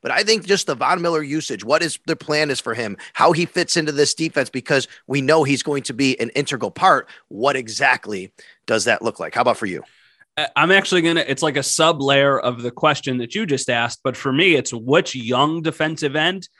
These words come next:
Speaker 1: Mm-hmm.
Speaker 2: separates themselves from the rest of the pack. And the group that I'm considering here is Greg Rousseau, A J Epinesa,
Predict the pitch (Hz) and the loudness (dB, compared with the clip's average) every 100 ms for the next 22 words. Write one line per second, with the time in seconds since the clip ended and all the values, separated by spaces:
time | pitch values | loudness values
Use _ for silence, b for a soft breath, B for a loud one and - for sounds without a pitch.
0 | b 101 117 147 175 170 175 160 156 - | b -8 -4 -4 -4 0 4 4 4 -2
1 | 143 131 143 131 127 - 127 120 120 123 | -4 -2 2 2 2 -2 -8 -6 -4 -4
2 | - 110 120 - 113 98 113 113 107 151 | -6 -8 -4 0 0 0 -6 -8 0 0
3 | 147 131 131 123 123 - 123 117 113 110 | 0 0 0 -2 -4 -4 -2 -4 -4 -6
4 | 104 110 120 123 131 143 135 127 120 120 | -6 -8 -2 -2 0 -4 -2 2 2 2
5 | 117 b b 123 127 120 123 120 117 113 | -2 b b -2 0 2 0 0 -4 -6
6 | - 113 | -4 -4